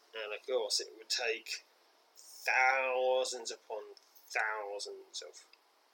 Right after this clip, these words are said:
of runs just to even have, get, start to get a hint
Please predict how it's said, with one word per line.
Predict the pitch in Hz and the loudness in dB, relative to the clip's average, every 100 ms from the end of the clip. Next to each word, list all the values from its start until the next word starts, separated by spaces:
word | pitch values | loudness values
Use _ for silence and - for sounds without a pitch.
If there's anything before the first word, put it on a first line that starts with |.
| _ _ _ _ _ _ _ _ - | _ _ _ _ _ _ _ _ -20
of | - - 101 113 | -20 -18 -10 -2
runs | 156 151 151 147 147 139 143 135 - | 0 0 -2 -6 -10 -12 0 2 2
just | - - | 2 2
to | 123 | 2
even | 117 113 107 104 - - - | -2 -2 -6 -8 -10 -14 -8
have, | - - - | -6 -6 -4
get, | - - | -6 0
start | - 127 113 | 2 2 0
to | |
get | 110 107 | 2 2
a | 98 - - | 2 -2 4
hint | 185 170 - | 6 6 0